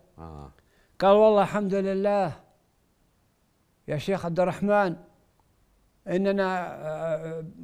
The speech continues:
Speaker 2: حصلنا عليك وحصلت علينا، حنا والمستر غاية السرور، بس من فضلك وإحسانك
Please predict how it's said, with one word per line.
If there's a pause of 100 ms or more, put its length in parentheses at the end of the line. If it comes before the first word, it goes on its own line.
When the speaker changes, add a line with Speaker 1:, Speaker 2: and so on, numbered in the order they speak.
(360)
Speaker 2:
حصلنا
عليك
وحصلت
علينا،
حنا
والمستر
غاية
السرور، (680)
بس
من
فضلك
وإحسانك